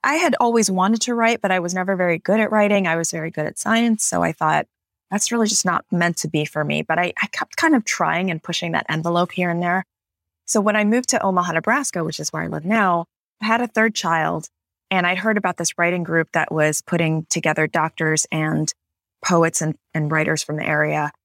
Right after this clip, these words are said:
And I just jumped on it. I said, "This is what I want to do. Um, I'm just gonna give it a try." And I didn't start out writing fiction. I was writing more essays. I was writing poetry.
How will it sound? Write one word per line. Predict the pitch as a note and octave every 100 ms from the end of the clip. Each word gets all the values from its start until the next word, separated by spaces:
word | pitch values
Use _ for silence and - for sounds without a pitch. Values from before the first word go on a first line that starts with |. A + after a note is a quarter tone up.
| _ _ F3
And | E3+ -
I | F3 F3 F3 -
just | - F3 -
jumped | - E3 -
on | D3+ D3
it. | C#3
I | D#3
said, | - D#3+
"This | E3+
is | F3 -
what | D#3+
I | D#3
want | D#3+ D#3+
to |
do. | D#3+ B3 A#3 A3 G#3+ - _ _ _
Um, | F3+ F3 E3 E3 - _ -
I'm |
just | F3+ F3
gonna | F3 D3+ - -
give | F3
it | D#3+
a | D3+ -
try." | - B3 A3+ G3
And | F3+ G3+
I | A#3
didn't | A3 D#4 B3+ _
start | - - A#3 G#3+
out | G#3+ B3
writing | F#3 E3+ D#3
fiction. | A#3 B3 F3
I | D#3+
was | D#3+
writing | F3+ F#3 D#3+
more | D#3+ E3
essays. | A#3+ - G3+ F3+
I | D#3
was | D#3 D#3
writing | D#3 -
poetry. | A#3 A3 - F#3 E3+